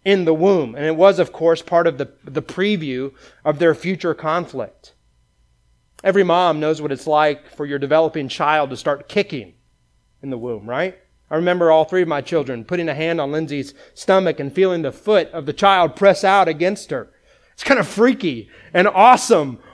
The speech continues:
all at the same time. But imagine, ladies, that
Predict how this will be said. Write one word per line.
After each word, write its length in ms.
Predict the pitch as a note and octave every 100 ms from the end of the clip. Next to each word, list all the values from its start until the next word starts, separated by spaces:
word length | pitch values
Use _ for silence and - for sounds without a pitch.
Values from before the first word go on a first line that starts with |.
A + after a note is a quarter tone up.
| -
all 180 | F3+ F3+
at 40 |
the 100 | A#3
same 280 | - A3 G#3
time. 540 | - G#3 A3+ C3 G#2+ G2+ _ _ _ _ _ _ _ -
But 80 | E3+
imagine, 460 | E3 F#3+ A3 G3 E3+
ladies, 480 | E3+ D#3+ D3+ - - _ _ _ _ _ -
that 400 | C#3+ E3 F3 F3